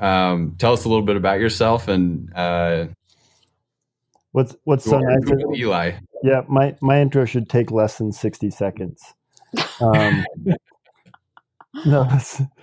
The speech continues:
Speaker 2: so my, my background is much, much different. Um, you know, Shan-, Shannon really,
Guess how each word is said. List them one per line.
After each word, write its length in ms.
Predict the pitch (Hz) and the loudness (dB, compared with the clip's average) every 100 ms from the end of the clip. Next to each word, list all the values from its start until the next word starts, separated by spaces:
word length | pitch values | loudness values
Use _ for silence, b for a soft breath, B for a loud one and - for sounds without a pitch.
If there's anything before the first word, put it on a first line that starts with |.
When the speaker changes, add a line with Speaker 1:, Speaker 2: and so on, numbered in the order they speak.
| b _ | b _
Speaker 2:
so 340 | - 151 139 - | 0 2 2 2
my, 240 | 147 160 - | 2 2 2
my 160 | 135 | 2
background 500 | 131 131 120 127 120 | 4 2 2 0 2
is 120 | 117 113 | 0 0
much, 360 | 120 123 - | 2 0 0
much 260 | 123 113 - | -2 -2 0
different. 560 | 117 113 117 113 - - 120 | -2 0 -2 -2 -6 -10 -2
Um, 420 | 117 110 107 95 | 2 2 0 -2
you 60 | 120 | 0
know, 140 | 117 | 0
Shan-, 400 | 110 139 139 135 | 2 2 0 -2
Shannon 400 | - 139 143 123 | -2 2 2 2
really, 440 | 120 123 123 120 | 2 2 2 0